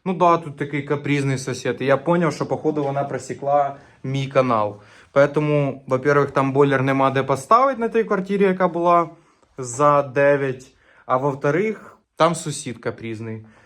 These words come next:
От. Потім дивився ще одну, мені як понравилось, за одинадцять тисяч.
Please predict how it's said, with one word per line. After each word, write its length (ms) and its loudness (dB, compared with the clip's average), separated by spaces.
От. 340 -8
Потім 260 -2
дивився 340 -2
ще 240 0
одну, 240 4
мені 180 0
як 140 -2
понравилось, 540 4
за 120 0
одинадцять 500 -2
тисяч. 480 -6